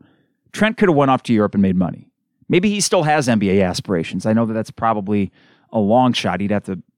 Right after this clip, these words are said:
have a monster se-, a super senior year for that, but he could have went and made money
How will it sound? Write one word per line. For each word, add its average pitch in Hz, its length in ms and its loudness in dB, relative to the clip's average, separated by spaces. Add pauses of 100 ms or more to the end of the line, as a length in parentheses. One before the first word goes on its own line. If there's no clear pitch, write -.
(220)
have 147 120 -6
a 104 60 0
monster 120 560 0
se-, - 360 -2
a 107 40 -8
super 120 300 -4
senior 107 260 2
year 92 180 0
for 104 120 -10
that, 139 240 -2
but 107 120 -8 (420)
he 208 140 2
could 214 220 2
have 190 100 2
went 143 280 -2
and 123 160 2
made 113 240 2
money 98 460 0